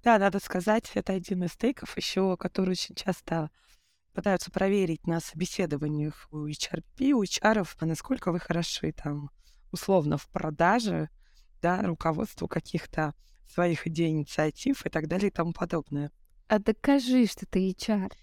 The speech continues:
Speaker 1: Докажи, что ты не верблюд. Мне кажется, это вообще такая, да, в I T общая история.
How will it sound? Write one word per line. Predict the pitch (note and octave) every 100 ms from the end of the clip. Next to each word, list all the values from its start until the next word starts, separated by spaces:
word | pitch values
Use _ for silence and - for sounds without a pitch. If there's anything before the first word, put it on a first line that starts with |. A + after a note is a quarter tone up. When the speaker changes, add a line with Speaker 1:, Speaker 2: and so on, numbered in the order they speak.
| _ -
Speaker 1:
Докажи, | - C4+ F#4
что | - -
ты | F3+
не | E3+
верблюд. | E3 F#3+ F#3 E3+ -
Мне | G3
кажется, | A#3 A3+ - -
это | F#3+ F#3+
вообще | F3+ - F#3
такая, | - - F3 E3
да, | E3+ E3+
в | D3+
I | D#3+
T | - - G#3+ G#3+ - _ - -
общая | A3 - F3+
история. | D#3+ - A3 B3+ B3+ F3+ D#3